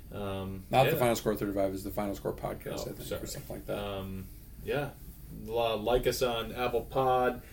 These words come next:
Speaker 2: uh, Spotify, wherever you listen on. Leave a comment if you want. Um, appreciate you guys listening. Um, thank you.
Speaker 1: And be ready next week for more Big Ten previews. Maybe we'll spread 'em out between first and second down since Ryan's done with the other, and just to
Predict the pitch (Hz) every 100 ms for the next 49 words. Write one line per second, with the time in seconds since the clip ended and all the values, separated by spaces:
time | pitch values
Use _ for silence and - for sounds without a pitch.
0 | - - 110 110 107 107 - 139 131 131
1 | 127 120 117 110 110 139 139 127 127 123
2 | 123 120 117 110 131 131 131 127 120 107
3 | 127 180 214 - - 113 110 110 101 -
4 | 127 135 120 120 113 104 123 - 180 196
5 | - - - - - - 104 107 107 107
6 | 104 - - - 147 - 95 92 - 113
7 | 110 113 120 131 127 135 - 139 156 -
8 | - 110 104 104 110 123 117 120 117 117
9 | 117 123 127 127 135 127 160 226 190 151
10 | 143 - 131 117 113 107 101 110 101 107
11 | - 98 - 98 98 101 98 98 101 98
12 | 98 101 95 98 98 92 95 95 95 92
13 | 101 - 92